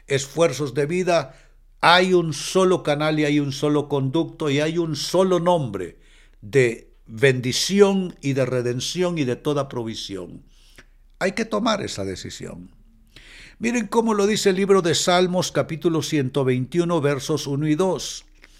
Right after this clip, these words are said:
"Levanto la vista hacia las montañas. ¿Viene de allí mi ayuda? Mi ayuda viene del Señor, quien hizo el cielo y la tierra". Es que...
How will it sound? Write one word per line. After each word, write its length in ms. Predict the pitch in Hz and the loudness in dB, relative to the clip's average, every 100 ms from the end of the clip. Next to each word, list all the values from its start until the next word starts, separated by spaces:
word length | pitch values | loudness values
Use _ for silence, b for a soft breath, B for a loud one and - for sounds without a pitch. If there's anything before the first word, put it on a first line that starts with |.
| b b b | b b b
"Levanto 640 | 104 147 185 196 190 196 | 2 4 4 2 2 2
la 160 | 185 170 | 4 2
vista 480 | 175 190 - - 175 | 2 -2 -2 0 0
hacia 360 | - 160 170 | 0 -2 0
las 220 | 156 143 | 0 -2
montañas. 1000 | 139 147 123 113 139 139 123 110 - - - _ _ b b b b b | 0 0 0 -2 0 0 -4 -8 -12 -14 -20 _ _ b b b b b
¿Viene 380 | 175 240 226 160 | -2 0 2 2
de 140 | 127 | 4
allí 400 | 104 95 110 143 | 4 4 0 0
mi 160 | 151 156 | 0 0
ayuda? 720 | 156 139 180 196 208 175 _ _ _ _ _ b b b b | 0 2 2 2 0 -4 _ _ _ _ _ b b b b
Mi 140 | 107 104 | -6 -2
ayuda 360 | 104 143 147 | 0 2 4
viene 320 | 135 156 151 143 | 4 2 2 2
del 200 | 143 135 | 2 0
Señor, 840 | - 160 156 190 196 147 98 - b b b b | -2 -2 0 2 2 2 -4 -16 b b b b
quien 300 | - 156 143 | -4 2 2
hizo 460 | 175 165 - 165 165 | 2 -4 0 -2 0
el 300 | 135 131 135 | -2 0 -2
cielo 920 | - - - 147 139 123 117 113 - _ _ | -4 -6 -4 0 2 2 0 -2 -8 _ _
y 160 | 120 | -4
la 280 | 110 104 101 | -2 -4 -6
tierra". 720 | - 92 92 90 87 87 87 _ - | -10 -8 -8 -8 -12 -16 -18 _ -6
Es 260 | 110 - | -4 -4
que... 500 | - - - 107 85 | -8 -14 -12 -12 -14